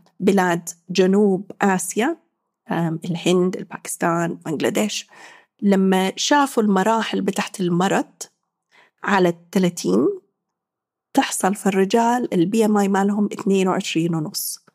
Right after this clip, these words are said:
والحريم ال بي ام اي مالهم واحد وعشرين وست من عشر. فمهم جدا نفهم إحنا بنتعامل مع مين وجاي من وين. واحدة من الأشياء المهمة جدا إن نفهمها، في الإمارات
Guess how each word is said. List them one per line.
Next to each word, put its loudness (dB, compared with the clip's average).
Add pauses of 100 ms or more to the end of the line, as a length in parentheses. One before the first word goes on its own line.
(420)
والحريم 0 (280)
ال 4
بي 4
ام 2
اي 2
مالهم 0 (320)
واحد 2
وعشرين -2
وست -8
من -2
عشر. -12 (300)
فمهم 2
جدا 0
نفهم 0
إحنا -2
بنتعامل 0
مع -2
مين 0
وجاي 0
من -6
وين. -12 (480)
واحدة 2
من 4
الأشياء 0
المهمة 0
جدا -2
إن 0
نفهمها، -2 (300)
في 0
الإمارات 0